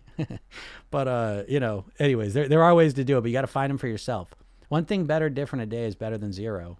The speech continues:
Yeah. I mean, that's change, folks. There is no such thing as a big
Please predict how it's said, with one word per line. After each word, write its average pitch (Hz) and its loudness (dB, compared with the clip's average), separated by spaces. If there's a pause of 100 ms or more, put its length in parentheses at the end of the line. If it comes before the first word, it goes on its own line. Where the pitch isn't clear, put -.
Yeah. 220 -6 (420)
I 180 2
mean, 254 2 (240)
that's 190 -2
change, 220 0
folks. 202 -2 (220)
There 196 0
is 220 0
no 262 4
such - -2
thing 202 2
as 143 -2
a 151 2
big 147 0